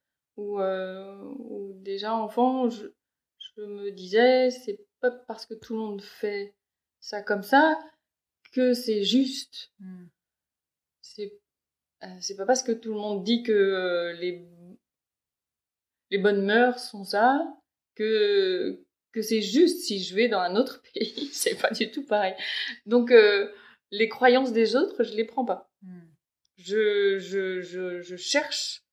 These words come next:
Speaker 1: et je, et je regarde ce qui est juste pour moi, selon mon éthique à moi. Et, et,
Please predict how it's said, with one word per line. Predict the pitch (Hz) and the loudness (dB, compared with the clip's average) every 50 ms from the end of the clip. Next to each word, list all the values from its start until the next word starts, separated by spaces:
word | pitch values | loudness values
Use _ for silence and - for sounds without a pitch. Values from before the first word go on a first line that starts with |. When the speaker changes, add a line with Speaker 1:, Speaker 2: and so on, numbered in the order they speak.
| _ _ _ _ _ _ _ - | _ _ _ _ _ _ _ -8
Speaker 1:
et | 202 196 | -6 -6
je, | 175 190 196 190 190 185 180 180 180 - _ _ _ _ _ _ | -4 -4 -6 -6 -6 -6 -8 -10 -12 -16 _ _ _ _ _ _
et | - 196 190 185 180 185 180 185 185 185 | -8 -8 -6 -6 -8 -8 -10 -10 -12 -14
je | 180 180 180 196 | -14 -12 -10 -8
regarde | 185 202 214 226 262 277 254 | -6 0 4 6 6 4 4
ce | 247 - | 0 -6
qui | - - 220 220 | -8 -6 -4 -4
est | 214 208 202 | -4 -4 -4
juste | 190 196 262 285 277 - - _ _ _ _ | -2 0 -2 -2 -2 -6 -14 _ _ _ _
pour | 294 302 277 247 | -4 0 2 4
moi, | 220 202 196 208 233 - _ _ _ _ | 4 4 2 -2 -6 -14 _ _ _ _
selon | - - - 214 226 247 | -8 -4 -2 0 2 2
mon | 247 240 240 254 254 | 2 2 2 0 0
éthique | 254 254 262 294 277 277 - - - | 0 0 0 -2 -2 -2 -4 -2 2
à | 262 254 | 4 4
moi. | 226 214 202 190 - - - | 4 4 0 -2 -4 -6 -6
Et, | - 196 196 | -6 -6 -4
et, | 190 185 185 - - 190 190 | -4 -4 -6 -4 -4 -4 -4